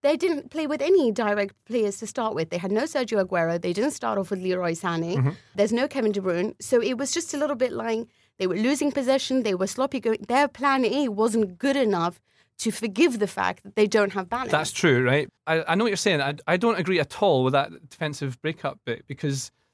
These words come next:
Speaker 2: the thing with Pep Guardiola is that he wants to control as much of the game as he can. You might say it's a control freak. You said it's kinda arrogance. I don't think so. I think it's because he's trying to control the game. If you play a team in a four two three one and you just have them sit deep,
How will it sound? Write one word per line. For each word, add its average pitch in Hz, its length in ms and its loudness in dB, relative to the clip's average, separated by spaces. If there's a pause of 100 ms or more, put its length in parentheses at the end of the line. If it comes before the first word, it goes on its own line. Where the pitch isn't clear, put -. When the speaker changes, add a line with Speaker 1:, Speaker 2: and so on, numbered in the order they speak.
(280)
Speaker 2:
the 151 140 -4 (160)
thing 214 160 2
with 214 160 0
Pep 190 180 -2
Guardiola 165 380 2
is 127 60 0
that 131 100 -4
he 196 240 -4
wants 190 260 0
to 175 80 -6
control 156 580 0
as 156 120 -4
much 160 240 0
of 156 60 -6
the 160 80 -4
game 139 260 2
as 127 140 -2
he 135 80 -2
can. 120 320 0
You 131 80 2
might 147 160 0
say 135 100 -2
it's 131 120 -10
a - 20 -20
control 170 360 -2
freak. 160 380 -4
You 143 80 -6
said 131 180 -2
it's 139 140 -6
kinda 135 220 -4
arrogance. 135 440 0
I 127 60 -2
don't 147 160 -2
think 131 180 -4
so. 120 220 -4
I 135 80 2
think 156 240 -2
it's 151 120 -8
because 143 360 -2
he's 147 160 -4
trying 151 440 0
to - 60 -12
control 139 400 0
the 127 60 -2
game. 123 340 0 (320)
If 185 160 2
you 214 140 0
play 214 200 2
a 185 60 2
team 175 280 -2
in 147 80 2
a 131 60 0
four 190 260 2
two 185 180 -2
three 156 260 -4
one 117 300 0
and 123 100 -2
you 120 60 0
just 147 200 -6
have 147 120 0
them 135 140 -4
sit - 220 -4
deep, 139 260 -4